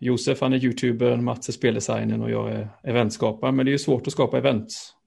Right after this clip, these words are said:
Men, ehm, jag är med i Spel i Väst och, eh, ett av vårt, våra signum är ju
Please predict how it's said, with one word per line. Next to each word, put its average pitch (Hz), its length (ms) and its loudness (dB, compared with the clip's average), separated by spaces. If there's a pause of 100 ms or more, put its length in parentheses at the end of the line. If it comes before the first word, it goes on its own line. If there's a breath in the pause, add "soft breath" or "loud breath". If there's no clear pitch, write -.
(720 soft breath)
Men, 123 300 2
ehm, 120 560 2 (460)
jag 127 120 4
är 127 40 6
med 117 500 2
i 117 240 -2
Spel 113 260 -4
i 110 40 -2
Väst - 520 -2
och, - 420 -8
eh, 117 220 -6 (680 loud breath)
ett 117 200 -8
av 120 60 -2
vårt, 117 240 -6
våra 123 180 -2
signum 120 400 0
är 113 80 0
ju 110 340 -2